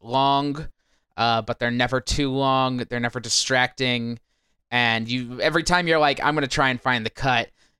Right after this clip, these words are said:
you forget because you're pulled in. And I think this is, uh,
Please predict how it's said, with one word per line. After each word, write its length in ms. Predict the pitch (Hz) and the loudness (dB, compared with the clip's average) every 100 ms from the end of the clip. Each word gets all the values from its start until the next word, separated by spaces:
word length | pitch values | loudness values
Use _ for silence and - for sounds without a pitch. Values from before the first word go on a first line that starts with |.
| _ | _
you 240 | 113 120 | -4 -2
forget 480 | 113 123 113 131 113 - | -2 -8 -2 0 0 -6
because 320 | 110 123 104 | -10 -8 -6
you're 100 | 107 | -8
pulled 320 | - 123 104 | -6 -4 -4
in. 320 | 104 92 71 - _ _ _ | -4 -6 -12 -20 _ _ _
And 360 | 110 98 98 87 | -2 0 -2 -2
I 140 | 104 | -4
think 280 | - 120 - | -4 -8 -6
this 240 | 110 - | -6 -4
is, 300 | 113 104 - | -6 -8 -4
uh, 420 | 107 101 98 98 | -2 -2 -2 -4